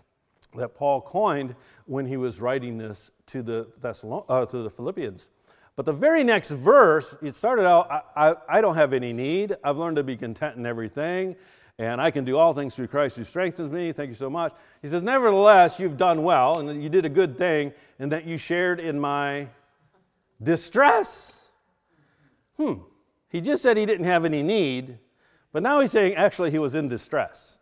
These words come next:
And the context there, he was in financial distress because they met his, they, they shared in that need, and the need was money because that's what they sent him. All right, and so this is,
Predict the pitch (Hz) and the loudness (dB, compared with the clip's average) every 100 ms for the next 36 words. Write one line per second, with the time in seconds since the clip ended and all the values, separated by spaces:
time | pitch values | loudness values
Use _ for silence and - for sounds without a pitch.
0 | _ _ _ _ _ 117 127 131 220 254 | _ _ _ _ _ -10 -8 -6 -6 -4
1 | 170 123 127 131 131 139 120 127 120 123 | -4 -4 -4 -4 -4 -6 -6 -6 -6 -6
2 | 123 131 120 107 104 - 117 - - _ | -6 -8 -10 -12 -12 -10 -10 -10 -18 _
3 | _ _ _ _ _ _ _ _ _ _ | _ _ _ _ _ _ _ _ _ _
4 | _ - 113 120 135 123 147 143 156 120 | _ -14 -6 -2 -2 -2 -2 0 -2 -4
5 | 156 156 131 139 135 127 139 135 - 151 | -8 -8 -4 -4 -4 -4 -4 -4 -8 -4
6 | 143 123 120 127 131 123 120 135 147 123 | -4 -4 -8 -12 -6 -6 -4 -4 -4 -4
7 | 113 113 113 131 131 110 98 117 117 92 | -6 -8 -8 -8 -8 -8 -10 -10 -10 -12
8 | 95 101 104 113 - 101 98 - 110 - | -16 -12 -10 -10 -10 -16 -16 -16 -16 -18
9 | 101 _ _ _ _ _ _ _ _ _ | -20 _ _ _ _ _ _ _ _ _
10 | 101 135 143 - 143 127 175 208 240 190 | -4 -4 -6 -4 -4 2 2 2 -4 -8